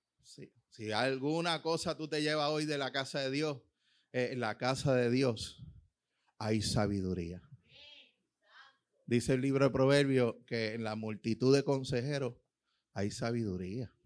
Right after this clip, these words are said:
Y cuando llegan a la casa,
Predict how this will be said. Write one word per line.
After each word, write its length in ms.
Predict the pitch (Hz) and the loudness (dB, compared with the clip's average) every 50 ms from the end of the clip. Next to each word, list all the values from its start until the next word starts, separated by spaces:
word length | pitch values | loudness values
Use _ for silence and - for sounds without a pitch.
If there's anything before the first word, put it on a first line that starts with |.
| - - - - - - - - - - - _ _ _ _ _ _ _ _ _ _ _ _ _ _ _ _ _ _ _ - | -20 -20 -20 -20 -20 -20 -20 -20 -20 -20 -20 _ _ _ _ _ _ _ _ _ _ _ _ _ _ _ _ _ _ _ -2
Y 160 | 127 135 127 | -2 -2 0
cuando 380 | - 143 143 143 143 139 143 147 | 0 0 0 2 2 4 4 6
llegan 380 | 151 165 185 208 214 214 214 | 8 8 8 8 8 8 8
a 40 | 214 | 8
la 180 | 208 196 190 175 | 8 8 8 8
casa, 500 | 214 233 240 226 185 190 214 208 202 | 6 6 6 6 6 6 6 4 4